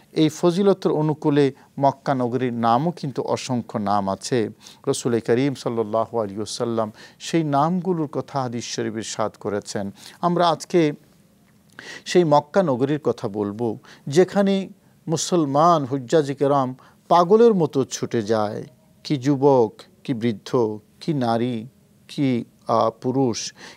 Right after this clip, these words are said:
কি সুস্থ, কি অসুস্থ, এই যে একটা টান, এই যে একটা আকর্ষণ এই মক্কা নগরীর প্রতি,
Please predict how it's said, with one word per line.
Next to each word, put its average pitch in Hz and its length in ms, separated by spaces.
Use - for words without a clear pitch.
কি 196 100
সুস্থ, - 540
কি 143 120
অসুস্থ, - 540
এই 214 200
যে 233 320
একটা 170 420
টান, 135 480
এই 202 180
যে 214 160
একটা - 420
আকর্ষণ 143 760
এই 123 120
মক্কা 110 420
নগরীর 110 420
প্রতি, 113 480